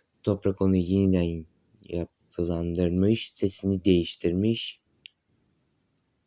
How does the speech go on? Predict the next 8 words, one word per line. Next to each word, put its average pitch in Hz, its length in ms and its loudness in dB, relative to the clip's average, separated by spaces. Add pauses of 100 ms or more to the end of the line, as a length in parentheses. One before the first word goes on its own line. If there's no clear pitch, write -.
(920)
Sesini 107 420 0
değiştirmiş. 98 840 0 (440)
Benden 104 340 4
izin 101 340 4
almadan 92 500 2
kanalıma 95 420 2
girebiliyor 95 480 4
gençler. 90 580 -2